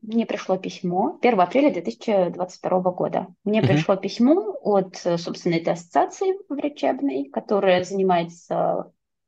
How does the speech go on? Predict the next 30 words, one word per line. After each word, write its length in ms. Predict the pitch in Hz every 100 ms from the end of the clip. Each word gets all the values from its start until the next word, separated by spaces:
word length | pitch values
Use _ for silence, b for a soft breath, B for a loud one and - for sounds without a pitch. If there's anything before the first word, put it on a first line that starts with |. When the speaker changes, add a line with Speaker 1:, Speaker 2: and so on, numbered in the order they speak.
| _ _
Speaker 1:
этими 460 | - 170 - 165 156
экзаменами 880 | 160 170 160 165 156 156 - -
и 40 | -
процедурой 520 | 170 - 165 165 165
подтверждения 500 | - - - 165 170
диплома, 320 | 170 339 330 B B B
о 60 | 185
том, 160 | 233 262
что 260 | - 240
для 180 | 208 220
резидентов 560 | 208 190 180 196 190 -
Российской 340 | 185 202 -
Федерации 640 | - 180 185 294 - - 120
Speaker 2:
Да-да-да. 280 | 131 120 - - - _ b _ -
Speaker 1:
сдача 380 | 185 202 196 185
экзаменов 420 | 214 285 302 277
ставится 420 | - 214 226 226
на 100 | 214
паузу. 600 | 208 170 151 151 - 170 170 _ _ _ _ -
Speaker 2:
И 280 | 110 110 98
всё, 220 | - -
я 160 | 113 117
помню, 340 | 127 123 117
сколько 340 | 113 196 190 135
Speaker 1:
А. 20 |
Speaker 2:
было, 280 | 127 120 117
сколько 340 | - 127 -
было, 440 | 110 120 120 117 -
э, 140 | 127 -
разных 600 | 123 123 120 120 -